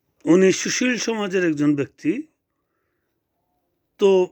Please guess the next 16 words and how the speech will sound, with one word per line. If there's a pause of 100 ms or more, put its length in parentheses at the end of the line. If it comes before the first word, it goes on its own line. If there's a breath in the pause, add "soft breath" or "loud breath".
(120)
ছাত্ররা
বহুত
আশা
কইরা,
দেশের
জনগণ,
ছাত্র
জনতা
মিল্লা
উনাকে (460 soft breath)
আইন
উপদেষ্টার (100)
পদে (2000)
উপবিষ্ট
হইছে।
উনি,